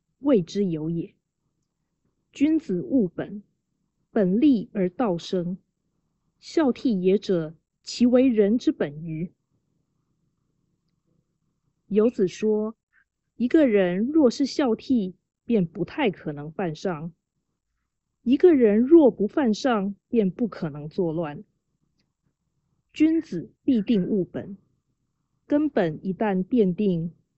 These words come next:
言行自然有其道理，而可提升。然则孝悌当是仁义的根本呐。道义阐释，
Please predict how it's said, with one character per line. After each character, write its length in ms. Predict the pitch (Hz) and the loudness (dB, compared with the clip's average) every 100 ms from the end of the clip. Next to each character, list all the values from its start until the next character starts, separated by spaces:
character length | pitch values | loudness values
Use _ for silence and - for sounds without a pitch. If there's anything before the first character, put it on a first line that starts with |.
| _ | _
言 200 | 190 202 | 2 2
行 400 | 240 - 180 196 | 0 -2 -2 -2
自 240 | - 330 | 0 0
然 300 | 226 170 185 | 0 -2 -2
有 220 | 185 165 | -2 -2
其 260 | - - 180 | -6 -10 -8
道 240 | 233 202 | -4 -2
理， 240 | 165 165 170 _ _ _ - | -2 -4 -8 _ _ _ -2
而 180 | 190 | 0
可 240 | 247 - 180 | 0 -2 -10
提 240 | - 160 | -8 -12
升。 380 | 165 180 160 160 - _ _ _ _ _ _ _ _ _ | -4 -4 -4 -8 -14 _ _ _ _ _ _ _ _ _
然 260 | - 208 240 | -4 0 0
则 300 | - 196 175 | 2 2 2
孝 340 | - - 254 | -2 -2 0
悌 420 | 202 - 220 170 165 - _ | -2 -2 -2 -2 -6 -14 _
当 160 | - 285 | -4 -4
是 200 | 285 269 | 2 2
仁 380 | 185 175 175 233 | 2 0 0 -2
义 100 | 202 | -2
的 140 | 170 | -2
根 320 | 165 269 269 | -2 -2 0
本 280 | 254 190 147 | -2 -4 -6
呐。 260 | 156 139 - _ _ _ _ _ _ _ _ _ _ _ _ _ _ _ _ _ _ _ _ _ _ _ _ _ _ _ _ _ _ _ | -10 -12 -20 _ _ _ _ _ _ _ _ _ _ _ _ _ _ _ _ _ _ _ _ _ _ _ _ _ _ _ _ _ _ _
道 220 | 277 214 | -2 0
义 220 | 220 190 | 0 -4
阐 280 | - - - | -8 -16 -20
释， 360 | - - 127 | -14 -14 -14